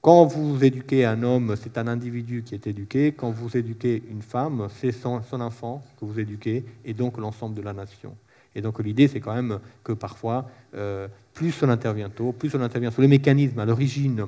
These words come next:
de dysfonctionnement, plus on permet quand même, évidemment, euh, l'environnement élargi est, est, est là à tous les niveaux. Cela permet probablement d'inscrire une biologie différente et une psychologie et une adaptation différente dans le temps.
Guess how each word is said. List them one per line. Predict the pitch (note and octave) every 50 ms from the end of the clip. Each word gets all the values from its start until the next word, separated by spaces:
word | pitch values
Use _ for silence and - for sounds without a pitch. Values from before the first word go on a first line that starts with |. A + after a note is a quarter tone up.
| G#2 -
de | A2 A2+
dysfonctionnement, | A2+ A2+ - - B2 A2+ A2+ - A#2 G#2+ G2+ G2+ G#2 G#2+ A#2+ C3 C#3+ C#3 - - - _ _
plus | - C#3 C#3+ C#3 - -
on | A2+ G#2+
permet | G#2+ A#2+ A2+ G#2+ A2 A2+ A#2 G2
quand | A2+ A2
même, | B2 C#3+ D3 A2 -
évidemment, | A#2 A2+ G#2+ A2 A2 G#2 B2 D#3+ E3 C#3+ - - - - -
euh, | - G2 G2 G2 G2+ G2 G2+ G2+ G2+ - - - A#2
l'environnement | A2+ A2 A2 A2 A2 A2 A2+ B2 B2 A2+ G#2 - A2+
élargi | G#2+ G#2 G2+ F#2 F#2 F#2+ - C3 A2+
est, | G#2 G2 G2 F#2+ - G2+ G2 F#2+ - - _ _ _ -
est, | A2
est | G#2
là | G#2 A2+ A2+
à | G#2 - -
tous | A2 - B2
les | A2+ G#2
niveaux. | G2+ G2 F#2 G#2 A2+ C3+ C#3+ C#3 - - - - _
Cela | - - A2+ A2+ G#2+
permet | G#2+ A2 G#2 G#2+ A2+ A#2+ B2
probablement | A2+ - - G2+ A2+ G#2 G2+ G#2 G#2 A#2 C#3
d'inscrire | C3 A2+ G#2 G#2 - - - C#3+ C#3+ D3 D3+ - - - - _
une | - C#3+ D3+ D3
biologie | C#3+ D3 C3+ C3 A#2+ B2+ B2+
différente | A#2+ A#2 A2 - G#2+ G2 G2 A2 B2+ C#3 C#3 C3+ - - - -
et | C3+ C3+ C#3 C3 - -
une | A#2 A2+ A2 A2
psychologie | A2 - A2+ - A2 G#2 G#2 G#2 G2+ G#2+ A2 A#2 B2+ C3+ - - - _ _ _ -
et | A2 A2 G#2+ G2+ - -
une | G#2+ G#2+ G#2+
adaptation | G#2 G#2 A2 G#2 - - G2 G2+ - - A#2
différente | G#2+ G2+ G2+ G#2+ G2+ F#2+ G2 G2 G#2 G#2+ - -
dans | F#2+ F2+
le | F2+ F#2
temps. | F#2 - -